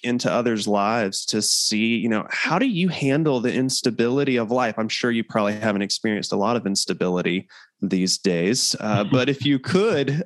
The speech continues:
Speaker 1: uh, think back <laughs> to a time,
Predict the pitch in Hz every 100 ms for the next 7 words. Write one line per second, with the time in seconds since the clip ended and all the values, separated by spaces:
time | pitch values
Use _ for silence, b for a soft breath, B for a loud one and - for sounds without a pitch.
0 | - 120 123 - 131 127 - 113 139 113
1 | - 202 151 208 - 139 123 107 101 110
2 | 110 104 98